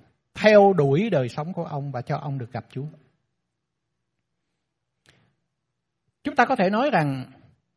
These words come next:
Abraham được coi như là biểu tượng của một, à, cơ đốc nhân, là người đã được Chúa kêu gọi khi mình đã là một cái người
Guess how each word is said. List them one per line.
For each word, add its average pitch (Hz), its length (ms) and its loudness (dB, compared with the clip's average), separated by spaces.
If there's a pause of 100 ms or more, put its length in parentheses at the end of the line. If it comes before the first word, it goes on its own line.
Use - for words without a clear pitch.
(400)
Abraham 208 640 0
được 160 200 0
coi 190 280 2
như 185 300 0
là 143 140 0
biểu 127 280 -4
tượng 135 280 -2
của 147 200 -2
một, 143 480 -4
à, 113 360 -4 (100)
cơ 214 120 6
đốc - 180 0
nhân, 214 340 6 (580)
là 160 140 2
người 156 280 4
đã 143 240 0
được 156 220 -2
Chúa 240 220 0
kêu 214 200 4
gọi 147 280 0
khi 202 200 0
mình 135 240 -2
đã 120 320 -6
là 156 140 -4
một 120 180 -8
cái 202 100 -6
người 135 260 -6